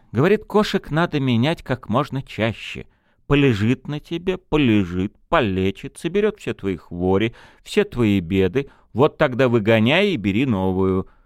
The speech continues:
Лучше, если котёнка». «Хм»,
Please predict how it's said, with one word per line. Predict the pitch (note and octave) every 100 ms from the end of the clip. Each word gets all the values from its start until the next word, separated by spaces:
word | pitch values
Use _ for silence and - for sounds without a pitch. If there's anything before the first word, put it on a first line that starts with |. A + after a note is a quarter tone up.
| _ -
Лучше, | E3 - A2+
если | F2+ G#2 - F#2
котёнка». | - - B1 C#2 C2+ C#2+ - _ -
«Хм», | F#2+ G2+ F#2 C#2+